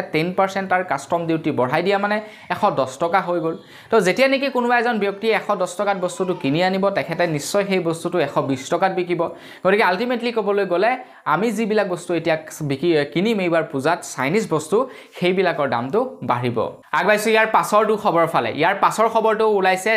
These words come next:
জিঅ'ৰ ওপৰত। আমাৰ ভাৰতৰ কিছু কিছু চহৰত জিঅ'য়ে লঞ্চ কৰিলে জিঅ'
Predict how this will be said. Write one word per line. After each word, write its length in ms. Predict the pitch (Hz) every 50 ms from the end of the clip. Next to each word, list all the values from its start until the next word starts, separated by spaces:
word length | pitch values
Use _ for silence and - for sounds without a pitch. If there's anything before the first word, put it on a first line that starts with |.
| 185 143 -
জিঅ'ৰ 320 | - 156 165 180 190 196 190 180
ওপৰত। 300 | 165 - 160 139 117 113 - - - - - - - 180
আমাৰ 180 | 202 247 269 294 262 202 165
ভাৰতৰ 520 | 151 165 175 220 247 262 254 262 277 277 277 277
কিছু 200 | 226 202 208 - 240 226
কিছু 200 | 247 226 240 254 247 247 -
চহৰত 420 | 185 147 147 180 208 196 214 226 165 135
জিঅ'য়ে 300 | 139 143 160 185 208 220 214 196
লঞ্চ 180 | 185 185 185 - -
কৰিলে 280 | 202 190 175 160 160 190 202 147 131
জিঅ' 280 | 139 156 175 202 233